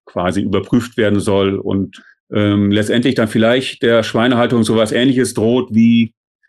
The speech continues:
ähm, den, der Geflügelhaltung mit ihren Käfigen. Das ist ja auch dann, ähm, letztendlich die Käfighaltung ist ja auch weitestgehend beendet worden in Deutschland,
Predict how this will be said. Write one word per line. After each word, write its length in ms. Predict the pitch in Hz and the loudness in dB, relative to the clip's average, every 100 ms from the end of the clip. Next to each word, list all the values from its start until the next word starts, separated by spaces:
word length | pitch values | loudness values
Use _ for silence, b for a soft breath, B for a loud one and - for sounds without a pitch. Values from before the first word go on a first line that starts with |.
| _ - | _ -6
ähm, 340 | 107 104 104 | -2 0 0
den, 320 | 101 104 104 107 | 0 0 0 0
der 120 | 107 | -2
Geflügelhaltung 880 | - 127 139 127 117 113 117 110 107 | 0 0 2 2 2 0 2 2 2
mit 180 | 101 | 0
ihren 280 | 107 104 101 | 0 0 0
Käfigen. 480 | 98 110 107 92 87 | 0 0 0 -2 -2
Das 200 | 90 - | -6 -6
ist 120 | - | -8
ja 80 | 101 | -4
auch 220 | 95 95 | -4 -4
dann, 280 | - 92 87 _ _ _ _ | -6 -8 -8 _ _ _ _
ähm, 180 | 95 90 | -6 -2
letztendlich 340 | 90 101 95 | -2 -2 -2
die 100 | - | -2
Käfighaltung 800 | - 101 98 98 95 95 95 92 | -2 -2 -2 -2 -2 -2 -2 -2
ist 160 | 104 101 | -4 -4
ja 80 | 95 | -4
auch 160 | 92 - | -4 -4
weitestgehend 540 | 92 92 - 98 92 | -4 -4 -4 -4 -2
beendet 300 | 98 101 95 | -2 -2 -2
worden 220 | 98 95 | -2 0
in 140 | 95 95 | 0 0
Deutschland, 500 | 98 98 101 92 | -2 -2 -4 -4